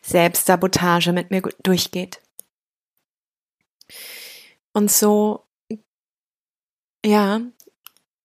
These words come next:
kann ich sagen, dass ich seit einer Woche, anderthalb Wochen ein Stück weit das Gefühl habe, dass mir die Leichtigkeit abhanden gekommen ist.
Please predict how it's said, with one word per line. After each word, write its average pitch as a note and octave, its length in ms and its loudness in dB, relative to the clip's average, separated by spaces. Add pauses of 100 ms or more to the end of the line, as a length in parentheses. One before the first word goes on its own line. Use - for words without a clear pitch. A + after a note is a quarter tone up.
(280)
kann G#3 180 -4
ich G#3+ 160 -2
sagen, A3 400 2
dass G#3 160 -2
ich G3 160 -6
seit F#3 640 -4 (1900)
einer G3+ 580 2
Woche, G#3 280 2
anderthalb F#3+ 680 0
Wochen F#3 600 -4 (1700)
ein G#3 100 -4
Stück - 240 -2
weit A3 160 2
das G3+ 140 -4
Gefühl G#3+ 340 -4
habe, G3 180 0
dass F#3 200 -4
mir F#3 80 -4
die F3+ 100 -2
Leichtigkeit F3+ 920 0
abhanden F3+ 500 -6
gekommen F3+ 520 -6
ist. - 380 -12